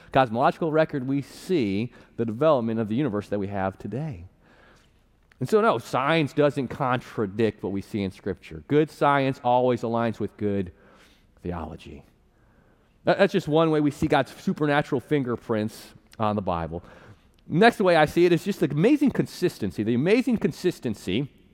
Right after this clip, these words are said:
we see all throughout the Bible telling one story. Because this book is actually not one book. It's actually a collection of books, sixty-six different books, written by over forty different authors, three different languages,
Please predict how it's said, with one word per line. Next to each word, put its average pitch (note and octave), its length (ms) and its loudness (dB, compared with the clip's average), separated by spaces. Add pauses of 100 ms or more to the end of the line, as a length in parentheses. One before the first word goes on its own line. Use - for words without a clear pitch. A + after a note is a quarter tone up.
(280)
we D3 140 -2
see D#3 320 -4
all A3 180 6
throughout F#3+ 220 2
the - 40 -2
Bible A2 380 2 (240)
telling E3+ 340 2
one D3+ 460 0 (280)
story. F2 600 -6 (1300)
Because F3+ 240 2
this C4+ 160 2
book G#3+ 320 4
is D#3+ 100 0
actually F#3 280 2
not D#3+ 180 2
one C#3 220 2
book. G2+ 300 -6 (440)
It's C#3+ 120 2
actually F#3 320 4
a C3 80 2
collection E3+ 380 4
of G#2 60 -2
books, F#2 220 -8
sixty-six - 720 0
different A#2+ 520 2
books, G2+ 420 -4 (360)
written G3 220 4
by F3+ 120 6
over E3 140 2
forty A#3+ 380 2
different A#3 280 0
authors, C#3 640 -2 (920)
three A3+ 320 2
different C4 300 2
languages, C#3 680 0